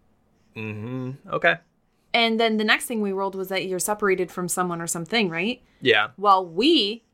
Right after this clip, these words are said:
Speaker 2: are experts on sleep deprivation, and you definitely lose a little bit of yourself when you're sleep deprived.
Speaker 1: <laughs>
Speaker 2: So.
Speaker 1: All right. I like that. We, so,
Speaker 2: Collaboration
Speaker 1: so
Speaker 2: for the win.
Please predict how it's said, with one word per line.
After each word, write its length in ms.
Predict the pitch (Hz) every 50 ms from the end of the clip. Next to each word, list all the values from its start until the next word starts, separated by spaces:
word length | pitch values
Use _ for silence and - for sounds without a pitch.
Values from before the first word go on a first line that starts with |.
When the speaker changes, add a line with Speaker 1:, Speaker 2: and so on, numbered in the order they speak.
| _ _
Speaker 2:
are 140 | 196 190 - -
experts 420 | 311 339 - - 190 170 165 -
on 120 | 170 170
sleep 260 | 165 - - 311 320 294
deprivation, 720 | 208 175 - - 165 160 156 151 156 - 165 170 202 208 - _ _ _ _ _
and 220 | 190 185 180 180
you 100 | 175 180
definitely 640 | 165 156 - 247 - - 349 294 262 240 - 233 220
lose 220 | 208 214 226 220 202
a 60 | 190
little 240 | 160 220 320 349 269
bit 140 | 285 269
of 120 | 262 247 226
yourself 460 | 202 202 196 - 190 151 - - _
when 140 | 202 185 165
you're 100 | 170 175
sleep 260 | - - - 202 165
deprived. 440 | - - 208 151 147 247 - - 269 - -
Speaker 1:
<laughs> 140 | - - - - _ _ _ _ _ _ -
Speaker 2:
So. 400 | - - 202 185 170 170 170 175 - - - - - - - - _ _ _ _ _ _
Speaker 1:
All 60 | 143 156
right. 160 | 165 151 147 - _ _
I 120 | - 123 123
like 480 | 123 117 117 120 135 151 147 - - -
that. 380 | - 110 107 - - - - _ _ _
We, 560 | - 113 131 135 139 139 139 139 143 151 - _ _ _
so, 320 | - - - - 131 127 127
Speaker 2:
Collaboration 640 | - 415 415 427 359 214 - 269 - - - 294
Speaker 1:
so 220 | 294 - - -
Speaker 2:
for 80 | - -
the 80 | 285 262
win. 300 | 190 165 170 208 185 151